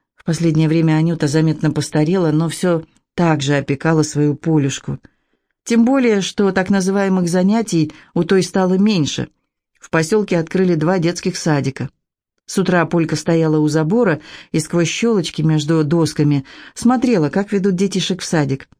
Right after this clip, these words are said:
Иногда она бросала через забор узелочки с наломанными прутиками. Но понимали это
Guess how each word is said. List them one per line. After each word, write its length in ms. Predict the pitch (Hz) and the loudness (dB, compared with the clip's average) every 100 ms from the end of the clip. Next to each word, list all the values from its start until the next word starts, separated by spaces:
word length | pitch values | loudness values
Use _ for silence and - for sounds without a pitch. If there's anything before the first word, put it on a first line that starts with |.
| _ _ _ _ _ _ | _ _ _ _ _ _
Иногда 440 | - 160 156 147 180 | 0 2 2 2 2
она 140 | 190 | 2
бросала 460 | 175 170 165 185 185 | 2 0 0 0 0
через 280 | 185 175 156 | 0 0 0
забор 320 | 165 165 196 | 0 0 0
узелочки 640 | 190 175 185 156 160 - | 0 0 2 2 0 -2
с 80 | 175 | -2
наломанными 640 | 175 170 170 165 160 165 | 0 0 0 0 2 0
прутиками. 680 | 160 165 160 160 156 151 151 _ _ _ _ _ _ _ | 0 0 -2 -2 0 0 0 _ _ _ _ _ _ _
Но 200 | 180 180 | -2 0
понимали 480 | 160 170 170 196 190 | 0 0 2 2 2
это 260 | 160 156 | 2 0